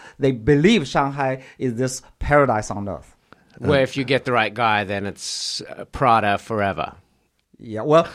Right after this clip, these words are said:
Speaker 1: uh, <laughs> I pricked the, the, the balloon. I said, you know, if you want to live this kind of life and you don't have talent, and you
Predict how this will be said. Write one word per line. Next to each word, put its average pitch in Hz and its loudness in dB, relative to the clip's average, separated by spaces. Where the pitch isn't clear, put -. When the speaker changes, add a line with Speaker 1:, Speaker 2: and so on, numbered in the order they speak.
Speaker 1:
uh, 190 4
<laughs> - -10
I 180 4
pricked 254 -4
the, 135 -4
the, 143 4
the 147 0
balloon. 139 2
I 147 2
said, 143 2
you 139 -2
know, 131 0
if 196 -6
you 190 4
want 160 4
to 151 -4
live 135 2
this 131 -6
kind 120 -4
of 107 -4
life 110 -4
and 117 -6
you 120 -4
don't 131 -2
have 127 -6
talent, 120 -2
and 117 -8
you 113 -16